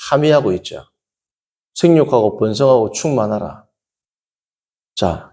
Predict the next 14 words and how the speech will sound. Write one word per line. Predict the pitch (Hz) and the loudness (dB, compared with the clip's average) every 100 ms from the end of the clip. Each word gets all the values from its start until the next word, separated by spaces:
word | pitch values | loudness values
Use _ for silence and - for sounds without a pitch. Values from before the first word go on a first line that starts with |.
| - | -4
이 | 107 | 2
절은 | 127 135 107 | 4 4 2
뭐예요? | 87 92 | -2 -6
어떻게 | 131 - 120 131 | -6 -2 0 0
나옵니까? | 87 85 - _ _ _ _ _ _ _ _ _ | -2 -10 -16 _ _ _ _ _ _ _ _ _
십이 | - - 113 | -2 0 2
장 | 101 92 | 2 -2
이 | 80 | -6
절. | 85 - _ _ _ _ _ _ _ _ _ _ _ _ _ _ _ _ _ | -10 -12 _ _ _ _ _ _ _ _ _ _ _ _ _ _ _ _ _
"너, | 87 113 156 180 | 0 2 4 0
내가", | - 120 127 185 113 - - _ _ | -2 -2 2 0 -2 -8 -20 _ _
주어가 | - 185 185 | 0 2 2
누굽니까? | 120 120 127 95 - - _ _ _ _ _ _ _ _ _ | 0 -2 -8 -10 -16 -20 _ _ _ _ _ _ _ _ _
"내가 | 90 90 107 110 127 104 90 - | -10 -6 -2 0 0 -2 -4 -16